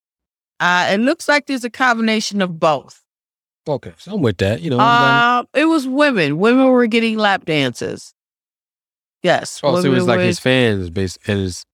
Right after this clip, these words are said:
Speaker 2: okay.
Speaker 1: Right. He was a male stripper, and I'm sure there was plenty of women there in his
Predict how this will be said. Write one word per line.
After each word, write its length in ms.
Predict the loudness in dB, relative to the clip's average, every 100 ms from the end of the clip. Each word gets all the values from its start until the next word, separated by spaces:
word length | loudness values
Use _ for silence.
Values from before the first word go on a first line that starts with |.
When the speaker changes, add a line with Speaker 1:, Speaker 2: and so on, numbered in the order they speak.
| -14
Speaker 2:
okay. 120 | -8
Speaker 1:
Right. 360 | -2 0 -2 -10
He 240 | -10 -4 0
was 220 | 0 -2
a 80 | -4
male 380 | 0 2 2
stripper, 720 | 0 -4 -4 -2 2 4 4 0 0
and 400 | 2 4 2 2
I'm 200 | 0 -2
sure 240 | -2 0
there 100 | 2
was 140 | 0 -4
plenty 360 | -4 -2 0
of 100 | 0
women 340 | 0 0 0 2
there 240 | 2 4
in 120 | 4
his 120 | 0